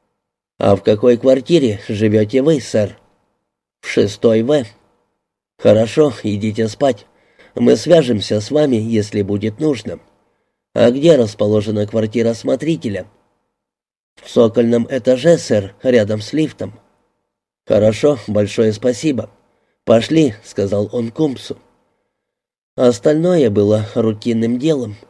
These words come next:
Они разбудили смотрителя дома и получили от него информацию — что имя убитой — Салли Андерсон. Потом они ждали, когда помощник судмедэксперта даст официальное заключение о смерти,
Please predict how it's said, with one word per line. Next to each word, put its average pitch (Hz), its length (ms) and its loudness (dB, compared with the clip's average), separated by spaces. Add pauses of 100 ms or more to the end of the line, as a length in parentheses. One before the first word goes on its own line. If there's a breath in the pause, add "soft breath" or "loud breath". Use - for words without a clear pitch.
(880)
Они 107 300 2
разбудили 127 600 2
смотрителя 117 720 0
дома 127 400 4 (140)
и 120 80 -2
получили 104 540 -2
от 101 180 -2
него 107 260 -2
информацию — 131 840 -2 (300 soft breath)
что - 240 -2
имя 113 500 -2
убитой — 139 600 -4 (200 soft breath)
Салли 104 600 0
Андерсон. 110 680 -4 (880)
Потом 139 420 4
они 110 240 2
ждали, 131 400 2
когда 101 360 -2
помощник 107 580 -2
судмедэксперта 120 1040 0
даст 104 400 -4
официальное 110 680 -4
заключение 113 800 -4
о 131 140 -10
смерти, 139 580 -4